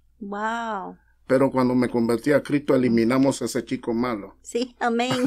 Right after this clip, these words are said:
Speaker 2: <laughs>
Speaker 1: porque ya no está.
Speaker 2: No, ahora está el coronel, punto.
Speaker 1: Amén.
Speaker 2: Porque en el, el,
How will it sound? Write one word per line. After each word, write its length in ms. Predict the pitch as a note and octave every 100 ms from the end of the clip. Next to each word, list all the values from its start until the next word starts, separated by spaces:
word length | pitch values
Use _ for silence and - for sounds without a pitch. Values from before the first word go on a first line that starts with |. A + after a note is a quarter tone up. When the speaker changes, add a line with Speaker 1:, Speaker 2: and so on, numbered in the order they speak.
| A3+
Speaker 2:
<laughs> 200 | - -
Speaker 1:
porque 220 | B3 B3
ya 100 | B3
no 80 | B3+
está. 360 | C#4+ C#4 G3+ - -
Speaker 2:
No, 380 | A2+ D3 D#3+ B2+ E4 - E4 - E4+ E4+
ahora 260 | A#2 C#3 D3+
está 260 | - D3
el 120 | D3 -
coronel, 540 | B2 A#2+ B2+ C3+ A2+
punto. 480 | - D#3+ B2 G2+ F#2
Speaker 1:
Amén. 400 | B3 G#3+ G#3+ A3
Speaker 2:
Porque 180 | - D3
en 100 | C3+
el, 200 | C3+ C3+
el, 220 | - B2+